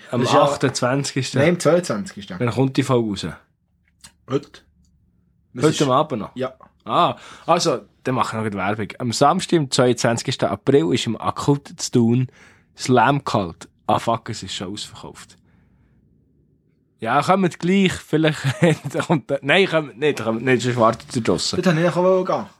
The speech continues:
Speaker 2: Ich hab's verpasst, dort Ticket zu kaufen. Aber für die, das ist eine perfekte Überleitung gewesen, für die armen Tröpfe, die nicht dorthin können gehen,
Speaker 1: <laughs>
Speaker 2: hat, äh, gibt's ein Spiel. Und zwar ist das Spiel um neunzehn dreißig,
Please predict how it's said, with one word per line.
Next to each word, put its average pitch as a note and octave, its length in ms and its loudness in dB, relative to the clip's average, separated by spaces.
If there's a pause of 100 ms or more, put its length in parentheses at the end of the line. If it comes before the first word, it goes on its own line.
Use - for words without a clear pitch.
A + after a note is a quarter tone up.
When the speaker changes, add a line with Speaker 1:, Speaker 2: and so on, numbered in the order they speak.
(200)
Speaker 2:
Ich C#3 60 -2
hab's B2+ 100 -2
verpasst, - 480 -10
dort G#2 140 -8 (200)
Ticket - 300 -6
zu - 80 -18
kaufen. - 300 -16 (320)
Aber C#3+ 300 2
für - 120 0
die, G3 220 2 (280)
das D#3 140 -2
ist - 120 -4
eine D3+ 100 -2
perfekte F3 380 0
Überleitung E3 340 -4
gewesen, A#2+ 240 -6 (220)
für - 100 -6
die C3 100 2
armen F3 280 4
Tröpfe, E3 320 0
die D3 60 0
nicht D#3+ 160 -4
dorthin D3 320 0
können C#3+ 180 0
gehen, G#2+ 220 -2 (180)
Speaker 1:
<laughs> - 200 -20
Speaker 2:
hat, - 320 -8
äh, C3+ 400 2 (640)
gibt's F3 300 0
ein - 260 -4
Spiel. C#3+ 500 2 (420)
Und C3 140 -12
zwar E3 260 0
ist - 140 -4
das C#3 80 -4
Spiel E3+ 320 2
um C#3 180 -6
neunzehn F#3 400 0
dreißig, - 540 -4